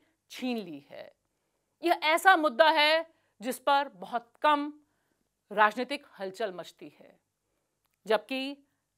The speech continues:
हमारा आपका देश का भविष्य शिक्षा से सीधे सीधे जुड़ा हुआ है। और शायद आज की तारीख में जब हम शिक्षकों को याद कर रहे हैं,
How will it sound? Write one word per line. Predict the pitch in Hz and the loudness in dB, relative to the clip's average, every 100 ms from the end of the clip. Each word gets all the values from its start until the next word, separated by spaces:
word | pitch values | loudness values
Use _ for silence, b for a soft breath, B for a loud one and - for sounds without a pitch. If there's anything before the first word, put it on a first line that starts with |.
| - | -10
हमारा | 226 226 233 | 0 4 8
आपका | 262 - 208 214 - 254 254 285 - _ 175 | 6 6 4 2 2 4 4 0 -8 _ -6
देश | 277 359 - | -2 -2 2
का | 302 | 2
भविष्य | 233 247 226 - 151 - _ _ _ _ | 2 -2 -8 -10 -16 -20 _ _ _ _
शिक्षा | - 277 - 311 285 | -8 -8 2 2 2
से | 302 294 320 - _ _ | 0 -2 -2 -10 _ _
सीधे | - 339 294 330 359 | -2 0 2 0 0
सीधे | 359 285 247 269 285 294 _ _ 160 | -4 -6 -2 -2 -2 -6 _ _ -14
जुड़ा | 190 190 | -2 -2
हुआ | 147 156 135 | -2 -6 -12
है। | 143 - - _ _ _ - | -12 -18 -20 _ _ _ 0
और | 226 | 2
शायद | 226 262 285 311 320 _ _ _ _ | 8 10 12 8 4 _ _ _ _
आज | 226 285 330 | 10 10 8
की | 330 | 0
तारीख | 330 240 269 277 269 | 4 4 4 -4 -6
में | 269 277 285 _ _ | -6 -6 -8 _ _
जब | - 254 | 0 0
हम | 247 | -2
शिक्षकों | 233 233 - 233 214 | -8 -12 -8 -6 -6
को | 208 175 | -6 -2
याद | 175 233 254 | 6 6 6
कर | 277 269 | 2 0
रहे | 269 277 | 0 -2
हैं, | 277 285 294 | -2 -4 -6